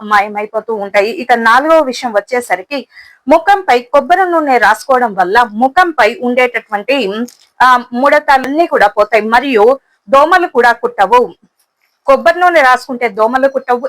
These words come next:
ఇక మ-, ఎప్పుడు కూడా మొహము అందంగా అలా మెరిసిపోతూ ఉంటుంది.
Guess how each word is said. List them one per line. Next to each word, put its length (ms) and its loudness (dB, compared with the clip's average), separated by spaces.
ఇక 360 2
మ-, 200 0
ఎప్పుడు 320 2
కూడా 400 0
మొహము 600 2
అందంగా 720 0
అలా 180 2
మెరిసిపోతూ 680 -2
ఉంటుంది. 580 -4